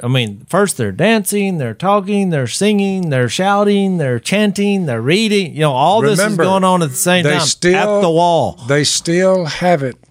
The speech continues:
Speaker 2: the place. Jesus told the woman at the well, "A time is coming,"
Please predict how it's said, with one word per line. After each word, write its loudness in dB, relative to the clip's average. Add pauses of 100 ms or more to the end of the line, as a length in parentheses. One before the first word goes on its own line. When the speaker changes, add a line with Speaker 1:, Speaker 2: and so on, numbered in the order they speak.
(500)
Speaker 2:
the -10
place. -2 (560)
Jesus 0
told 2
the 0
woman 4
at 2
the -2
well, 0
"A 0
time 2
is 2
coming," -2